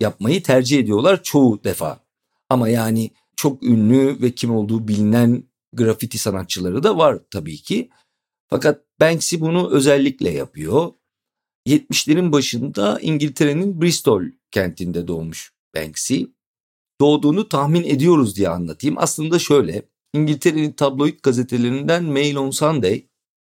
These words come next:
bir takım ipuçlarına dayanarak Banksy'nin kim olduğuna dair bir haber yayınlıyor. Ve büyük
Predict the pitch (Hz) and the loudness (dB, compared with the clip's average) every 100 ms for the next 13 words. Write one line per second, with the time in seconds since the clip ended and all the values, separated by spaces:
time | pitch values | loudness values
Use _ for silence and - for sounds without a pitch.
0 | - 123 143 123 123 117 - - 151 165 | -4 -2 0 0 0 -4 -6 -4 -4 -2
1 | - - 117 107 98 110 127 143 143 98 | -4 0 0 0 0 2 2 2 2 0
2 | 110 _ - 117 156 165 - 104 117 156 | -2 _ -4 0 0 -2 -4 -2 -2 -4
3 | - - - 175 139 104 104 95 110 135 | -10 -8 -2 2 2 0 0 0 2 2
4 | 101 156 135 131 117 110 98 80 69 64 | 2 0 0 0 0 2 0 -2 -8 -12
5 | 64 52 _ _ _ _ _ 170 127 180 | -18 -20 _ _ _ _ _ -2 2 0